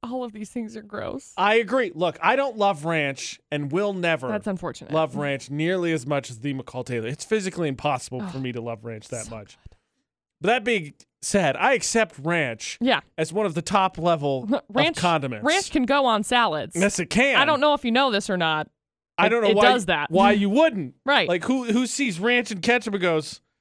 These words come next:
Speaker 2: "Ketchup," and puts it on a salad? Who, who, who, who?
Speaker 1: I, I'm, I'm just imagining,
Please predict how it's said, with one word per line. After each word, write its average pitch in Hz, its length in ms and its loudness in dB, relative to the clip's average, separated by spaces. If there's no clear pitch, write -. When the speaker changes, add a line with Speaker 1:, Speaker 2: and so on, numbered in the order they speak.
Speaker 2:
"Ketchup," 110 360 -12
and 151 100 -6
puts 180 160 0
it 220 80 4
on 196 80 4
a 185 60 -2
salad? 226 400 2
Who, 277 220 4
who, 269 420 4
who, 247 500 0
who? 302 580 2
Speaker 1:
I, 349 260 2
I'm, 349 200 2
I'm 339 160 2
just 403 180 -2
imagining, 254 800 2